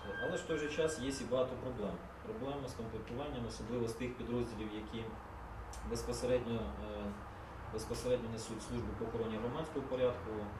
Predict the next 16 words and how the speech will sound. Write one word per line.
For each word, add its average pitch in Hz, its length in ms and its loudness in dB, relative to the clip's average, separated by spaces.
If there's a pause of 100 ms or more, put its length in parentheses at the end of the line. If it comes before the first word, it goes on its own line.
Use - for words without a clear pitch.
(380)
які - 140 0
взаємодіють 247 640 2
з 233 100 0
населенням, 139 520 2
це 226 140 0
патрульна 160 540 2
служба, 120 480 0
це - 140 -2
дільничі 127 500 0
інспектори 123 480 -2
міліції. 113 520 -2 (480)
Нам 135 140 0
вони 127 200 4
завжди 120 380 0
потрібні. 151 520 -2 (1500)
От. 123 120 4